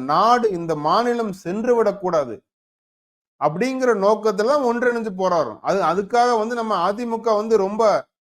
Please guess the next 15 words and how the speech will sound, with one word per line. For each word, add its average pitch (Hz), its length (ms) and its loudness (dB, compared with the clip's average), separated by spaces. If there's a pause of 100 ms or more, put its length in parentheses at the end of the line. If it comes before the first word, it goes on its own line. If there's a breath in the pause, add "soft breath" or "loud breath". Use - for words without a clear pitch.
(160)
அனைத்து 220 500 -2 (360)
அவர்களுடைய 190 540 0
செயல்பாட்டுக்கும் 202 960 0
முழு 196 220 2 (100)
அங்கீகாரம் 214 600 0
கொடுத்தா 190 260 -4
அர்த்தம் 180 360 -2
கிடையாது. 127 260 -10 (880)
பல்வேறு 247 440 4
காலகட்டத்துல 180 680 2 (240)
பல்வேறு 226 580 0
காரணங்களுக்காக 190 800 0 (100)
தேச 208 400 -2
நலத்தின் 170 420 -8
கருதி 127 340 -8